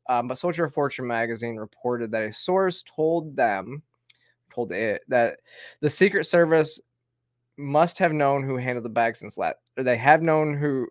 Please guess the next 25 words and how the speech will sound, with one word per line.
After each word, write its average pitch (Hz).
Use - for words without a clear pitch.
who 110
handled 127
the 117
bag 110
since 98
last 92
week, 202
um, 135
but 147
the 151
publication 170
are 127
withholding 143
the 127
name 123
until 117
they 113
can 120
get 117
an 107
actual 110
confirmation 98
for 98
it, 80
which, 160